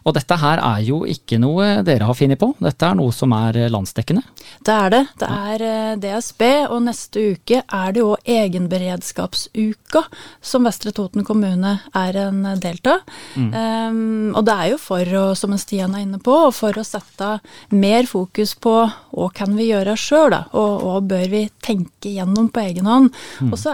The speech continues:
Speaker 2: er det jo ei, ehm, ei sjekkliste der. Eh, den kommer vi jo faktisk også til å få i en visualisert form på tirsdag, for
Speaker 1: Jaha,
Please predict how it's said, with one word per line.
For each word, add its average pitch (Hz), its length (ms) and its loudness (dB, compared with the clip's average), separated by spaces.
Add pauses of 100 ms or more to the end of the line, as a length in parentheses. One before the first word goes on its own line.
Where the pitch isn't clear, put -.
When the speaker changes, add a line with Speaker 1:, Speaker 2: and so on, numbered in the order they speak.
(100)
Speaker 2:
er 165 40 -10
det 180 80 -6
jo 185 60 -4
ei, 202 300 0
ehm, 202 360 0 (120)
ei 208 80 0
sjekkliste 208 640 -4
der. 294 280 2 (560)
Eh, 214 300 2
den 262 560 8
kommer 175 480 -2
vi 202 80 0
jo 247 80 4
faktisk - 580 -4
også 196 220 0 (160)
til 185 280 -2
å 220 120 0
få 180 420 -4
i 190 140 -2
en 233 220 6 (560)
visualisert 196 920 0
form 294 600 2
på - 180 0
tirsdag, 220 600 -2
for - 80 -2
Speaker 1:
Jaha, 131 240 2